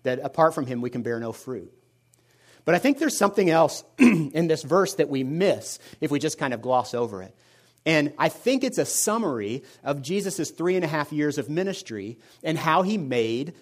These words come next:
disciples. You know, uh, when you look at the command that Jesus gave us right before he ascended into heaven, Matthew twenty-eight, we talked about, uh, this last week. Jesus said, "Therefore go," and we said, "No, that means as you go. Therefore, as you go,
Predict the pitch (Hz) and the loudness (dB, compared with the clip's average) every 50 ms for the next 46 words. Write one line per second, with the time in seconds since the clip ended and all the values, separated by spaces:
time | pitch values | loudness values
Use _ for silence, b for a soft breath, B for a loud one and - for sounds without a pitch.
0 | b b _ - 175 - - 202 202 208 208 - - - - - - - - _ | b b _ -6 -6 -4 -2 -2 -2 -2 -4 -8 -16 -20 -20 -20 -20 -20 -20 _
1 | _ _ _ _ _ _ _ _ _ _ _ _ _ _ _ _ - 170 180 175 | _ _ _ _ _ _ _ _ _ _ _ _ _ _ _ _ 0 4 6 6
2 | 165 - B B B B - - 147 139 127 123 165 156 175 165 165 160 160 156 | 4 4 B B B B -4 -2 -2 -2 -2 -4 0 2 2 2 2 2 0 0
3 | 156 156 156 165 185 214 233 226 185 175 165 - - 160 139 - - - 165 160 | 0 0 2 4 4 4 6 6 2 2 2 0 -2 -4 -4 -4 -4 -4 -4 -2
4 | 160 170 175 180 175 160 139 131 135 131 127 120 156 156 143 143 127 - 147 147 | 0 0 2 2 2 0 0 -2 -4 -4 -4 -6 -6 -4 -4 -6 -4 -2 0 2
5 | 151 139 127 120 113 - 131 113 120 151 190 233 226 220 214 - 214 196 185 170 | 2 2 0 -2 -4 -8 -12 -2 2 4 4 4 2 0 -2 0 0 0 2 0
6 | 160 147 - 175 165 160 143 151 151 139 131 139 131 117 113 127 139 135 - 143 | -2 -2 -2 -4 -4 -2 -2 -2 -4 -2 -2 -4 -4 -4 -2 -4 -4 -4 -4 -8
7 | 127 - - 143 139 135 120 113 107 123 120 - 131 - - 120 123 120 117 - | -8 -6 -6 -4 -2 -2 -2 -2 -4 -4 -4 -4 -4 -4 -4 -6 -4 -6 -6 -6
8 | - b b b b b 117 110 107 110 110 123 120 107 - - 123 117 120 123 | -10 b b b b b -8 -8 -8 -4 -4 -4 -4 -6 -8 -6 -4 -2 0 0
9 | 123 127 - - 123 127 131 120 107 - - - b b b b b b b - | -2 -2 -6 -10 -10 -6 -6 -6 -6 -8 -12 -20 b b b b b b b -6
10 | - 139 127 131 135 - - 135 120 110 143 160 170 165 - 185 165 139 127 151 | -4 -4 -4 -4 -6 -4 -4 -4 -2 0 0 0 0 0 0 0 0 0 4 4
11 | 165 143 123 123 139 190 220 202 - - _ _ _ - 131 127 123 - 135 131 | 6 6 6 6 4 2 0 -2 -8 -16 _ _ _ -10 -10 -8 -4 -2 -2 -2
12 | 131 131 127 127 127 135 143 139 131 131 151 147 147 165 170 147 151 135 110 120 | -2 -2 -2 0 -2 0 0 -2 -4 -4 -2 0 0 0 2 0 -2 -2 -2 -2
13 | 107 104 113 156 165 - 151 139 - 160 175 190 208 175 202 185 139 151 131 117 | -2 0 0 -2 0 0 -2 -2 0 2 2 2 2 0 -4 -2 -2 0 0 0
14 | 117 127 170 | 0 -2 -4